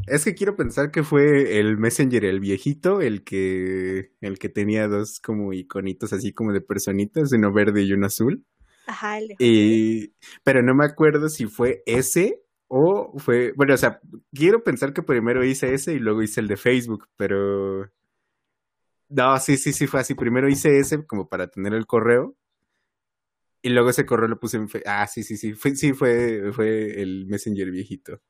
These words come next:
Speaker 1: Ese todo feo, culero, sí, sí soy, me
Speaker 2: Pues es que
Speaker 1: identifico.
Speaker 2: esa, esa fue como de las primeras que ya fue como para todo el mundo, ¿no? O sea, porque bueno, estaban
Speaker 1: Mm.
Speaker 2: Hi-Fi y Metroflog,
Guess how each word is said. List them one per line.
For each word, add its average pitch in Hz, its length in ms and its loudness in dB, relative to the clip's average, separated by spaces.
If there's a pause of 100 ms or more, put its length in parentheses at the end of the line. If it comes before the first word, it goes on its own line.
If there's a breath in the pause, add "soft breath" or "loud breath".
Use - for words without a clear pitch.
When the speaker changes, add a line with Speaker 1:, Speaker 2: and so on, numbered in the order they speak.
(100)
Speaker 1:
Ese 98 300 -6 (540)
todo 90 260 -8
feo, - 260 -6
culero, 90 460 -6
sí, - 320 -14 (160)
sí 107 180 -4
soy, 82 300 -2 (220)
me 101 100 2 (140)
Speaker 2:
Pues 339 200 -4
es - 120 -2
que - 120 -6
Speaker 1:
identifico. - 20 -
Speaker 2:
esa, 622 100 -6 (240)
esa 370 160 -10 (100)
fue 349 140 -10
como 381 240 -8
de 240 80 -10
las 214 240 -14 (100)
primeras 220 460 -16
que 185 480 -18
ya 190 420 -10
fue 190 260 -12 (300)
como 185 380 -12 (240)
para 196 240 -4
todo 226 140 -4
el 220 100 -8
mundo, 226 260 -12
¿no? 226 140 -10
O 233 80 -10
sea, 233 120 -12
porque 233 220 -8
bueno, 247 220 -6
estaban 240 320 -10
Speaker 1:
Mm. 240 80 -16 (400)
Speaker 2:
Hi-Fi 208 260 -10
y 220 80 -10
Metroflog, 202 600 -12